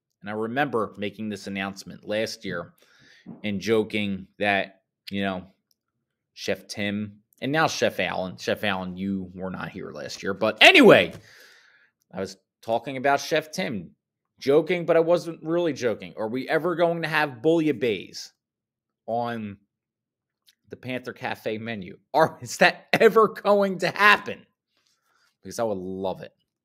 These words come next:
I would love it. I don't know how to make a bouillabaisse. I've never made one, but they're, I have had it before.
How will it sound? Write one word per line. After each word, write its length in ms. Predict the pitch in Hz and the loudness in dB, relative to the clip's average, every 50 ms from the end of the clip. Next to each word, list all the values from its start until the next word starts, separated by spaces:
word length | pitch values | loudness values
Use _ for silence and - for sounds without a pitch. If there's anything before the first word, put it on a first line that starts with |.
| _ _ | _ _
I 60 | - | -12
would 180 | 95 92 92 - | -12 -12 -12 -12
love 300 | 92 92 92 90 90 - | -12 -10 -10 -10 -10 -12
it. 120 | - - _ _ _ _ _ _ _ _ _ _ _ _ _ _ _ _ _ _ _ _ _ _ _ - - _ _ _ _ _ _ _ _ _ _ _ _ _ _ _ _ _ _ _ _ | -16 -20 _ _ _ _ _ _ _ _ _ _ _ _ _ _ _ _ _ _ _ _ _ _ _ -20 -20 _ _ _ _ _ _ _ _ _ _ _ _ _ _ _ _ _ _ _ _
I 60 | - 110 | -8 -8
don't 120 | 113 113 | -6 -4
know 60 | 113 | -4
how 120 | 101 107 104 | -4 -4 -4
to 60 | 98 | -4
make 200 | 95 90 87 - | -4 -6 -8 -10
a 40 | - | -14
bouillabaisse. 500 | - 85 85 87 85 - - - 92 98 | -16 -14 -12 -12 -12 -14 -14 -14 -12 -10
I've 80 | 101 | -8
never 240 | 98 107 110 101 104 | -6 -4 -4 -2 -4
made 300 | 98 95 95 95 92 82 | -4 -4 -6 -6 -8 -8
one, 320 | 82 85 90 90 92 95 92 | -12 -14 -16 -16 -16 -14 -14
but 220 | 101 101 98 _ | -14 -14 -14 _
they're, 240 | - 95 95 95 92 _ _ - - - _ _ - - - - - _ _ _ - | -12 -12 -12 -12 -14 _ _ -20 -20 -20 _ _ -20 -20 -20 -20 -20 _ _ _ -8
I 80 | 98 101 | -8 -4
have 220 | 98 - 147 143 | 0 0 0 2
had 260 | - 156 151 151 151 | 2 4 4 4 4
it 80 | 156 151 | 2 0
before. 640 | - 151 - - 160 156 147 143 143 139 135 - | -6 -12 -8 -4 0 2 2 2 2 0 -2 -6